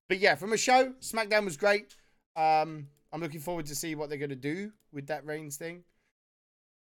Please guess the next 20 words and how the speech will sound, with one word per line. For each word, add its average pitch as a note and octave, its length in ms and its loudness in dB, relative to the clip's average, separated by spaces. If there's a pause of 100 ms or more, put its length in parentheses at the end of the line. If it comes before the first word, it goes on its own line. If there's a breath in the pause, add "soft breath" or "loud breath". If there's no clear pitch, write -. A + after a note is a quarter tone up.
And D#3+ 120 -4
then E3 400 2 (100)
Talking G#3 340 2
Smack G#3 380 2
announced, F#3 600 -2
uh, D#3 200 2
five F3 280 4
more E3+ 160 -2
picks, - 400 2
three F3+ 200 -4
for E3+ 160 -10
Raw, E3 280 6
two E3 220 -8
for C#3+ 120 -12
SmackDown. E3+ 680 -2 (440)
Uh, C#3 420 2
Raw D#3+ 260 0
took E3 360 -6
Humberto C#3+ 680 -4
Carrillo, F#3+ 720 0